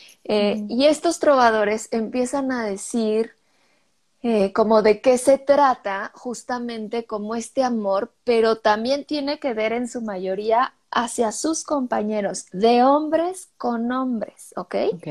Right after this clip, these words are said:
Speaker 1: Y le empiezan a llamar amor a esto que se siente donde hay fidelidad, donde hay lealtad, donde te mueres por el otro, eres capaz de
Speaker 2: Mm.
Speaker 1: morirte por el otro.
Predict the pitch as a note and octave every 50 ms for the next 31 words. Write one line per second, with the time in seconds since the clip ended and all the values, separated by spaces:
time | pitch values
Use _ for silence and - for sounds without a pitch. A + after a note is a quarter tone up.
0 | C#3 D3 D#3 G3+ A#3+ - C#4 D4+ D4+ C#4 C#4+ C#4 C#4 C4+ B3 - - D#4 E4 F4
1 | F4 - - G#4+ G#4+ G4+ F4+ D#4 B3 A#3+ A3+ A3 G#3+ A3 A#3 A#3+ B3 C4 C#4+ D4+
2 | C#4 A#3+ G#3+ G3+ G#3 A3 B3 F4+ A4+ - - _ - A#3+ A#3+ A#3 A#3 B3 D4 D#4
3 | D#4+ - - - - F#4 F#4 - D#4+ C4+ - B3 A3+ A3+ - - B3 B3 A#3+ A#3+
4 | A#3+ C#4 C#4 C4 B3 A#3 A3 G#3+ G#3 A3 A3 A3+ B3+ B3 B3 - _ _ _ _
5 | _ _ - - - C4 C4 G#3 G#3 A3+ A3+ A3+ A3 A3 G#3 G#3 G#3+ G#3+ A3 A3
6 | A#3 A#3+ A#3+ A#3+ _ - F#3+ A3+ A3 G#3+ G#3+ G#3+ A#3 A#3 A#3+ A#3+ B3 C4+ C#4 C4+
7 | C4 B3+ - A3+ A#3 B3 A#3+ B3 A#3+ A#3 A3 G#3+ G3+ G3 - - A3 G#3 G#3 G#3
8 | G#3 A3 C4+ E4+ G4 G#4 G4+ F#4+ - - _ - A3 G3+ F#3+ F#3 F3+ F3+ F3 D#3
9 | - - - - - - - - A#3+ C#4 C#4+ - - - B3 A3+ - A3+ B3 C4+
10 | C#4+ D#4 E4+ E4 C#4 A#3 A3+ G#3+ - A3+ A3+ A#3 G#3+ G3 F#3+ - - - -